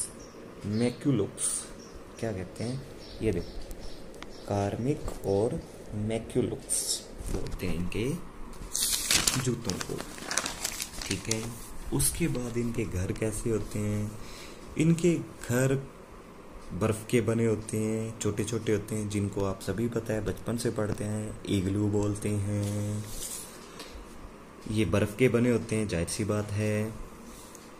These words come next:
इनके घर जो बने होते हैं, ये जिन चीज़ों से बने होते हैं, उसको क्या बोलते हैं? कर्मक, कर्मक बोलते हैं,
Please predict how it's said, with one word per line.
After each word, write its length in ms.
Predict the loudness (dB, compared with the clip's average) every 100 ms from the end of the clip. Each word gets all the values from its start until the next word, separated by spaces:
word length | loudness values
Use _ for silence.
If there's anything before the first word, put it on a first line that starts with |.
| -16 -14 -2
इनके 340 | 4 4 6 4
घर 380 | 4 2 4 6
जो 160 | 6
बने 320 | 6 6 6 6
होते 400 | 4 2 2 2
हैं, 420 | 4 2 2 -4 -2 2 4 6
ये 140 | 8
जिन 260 | 8 10 10
चीज़ों 340 | 8 6 6 6
से 160 | 4
बने 240 | 0 2 2
होते 280 | 0 0
हैं, 80 | 0
उसको 200 | 0 0
क्या 200 | 0 0 0
बोलते 340 | 2 2 2
हैं? 120 | 0 -2
कर्मक, 420 | 0 2 2 2 -2 -6 -6 -10 -14 -14 -14 -14 -14 -14 -6
कर्मक 340 | -2 0 -2 2
बोलते 360 | 2 2 2 2
हैं, 480 | 2 2 0 -2